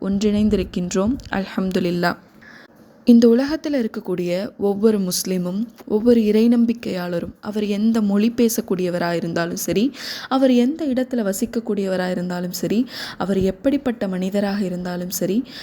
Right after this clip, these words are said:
தன்னுடைய ஈமான்ல உயர்நிலையில் இருக்கும் மனிதரா இருந்தாலும், தன்னுடைய ஈமான சரி செய்யக்கூடிய முயற்சியில் இருக்கக்கூடிய மனிதரா இருந்தாலும் சரி,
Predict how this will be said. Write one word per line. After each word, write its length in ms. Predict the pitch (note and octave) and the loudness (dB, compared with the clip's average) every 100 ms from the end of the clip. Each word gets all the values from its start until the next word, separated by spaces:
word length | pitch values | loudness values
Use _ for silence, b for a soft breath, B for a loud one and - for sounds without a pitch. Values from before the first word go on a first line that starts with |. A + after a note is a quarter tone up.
| B | B
தன்னுடைய 380 | - B3 A#3+ A3+ | 4 6 6 4
ஈமான்ல 840 | A3 B3 D#4 D#4+ C#4 G#3+ F#3+ G3+ - | 2 2 2 0 -2 -2 -2 -6 -8
உயர்நிலையில் 760 | F#3+ G#3 C#4 D#4+ D4 B3+ A#3+ | -8 -2 -2 0 2 4 2
இருக்கும் 340 | G#3+ - - F#3+ | 0 -4 -6 -6
மனிதரா 400 | F#3 F#3+ F#3 F3+ | -4 -4 -4 -4
இருந்தாலும், 420 | F3 F3 F3 - _ _ _ _ - | -4 -6 -6 -8 _ _ _ _ -2
தன்னுடைய 400 | B3+ A#3+ A#3+ B3 | 4 6 6 4
ஈமான 640 | B3 C4 D4+ D#4 A#3 G3 A3 | 4 4 2 0 0 -2 -4
சரி 300 | - A3+ C4+ | -6 -4 -2
செய்யக்கூடிய 680 | C#4 D4+ D4 C#4+ C4 A#3+ A#3 | -4 -4 -4 -2 0 2 2
முயற்சியில் 600 | G#3 A3 A#3 B3+ A#3 G#3+ | 2 0 0 0 0 -2
இருக்கக்கூடிய 380 | A3 G#3+ F#3+ F3+ | -4 -6 -4 -4
மனிதரா 380 | F3+ F3+ F#3 F3+ | -6 -4 -4 -4
இருந்தாலும் 440 | F3 F3 E3+ F3+ | -6 -6 -6 -6
சரி, 280 | - D#3 | -6 -6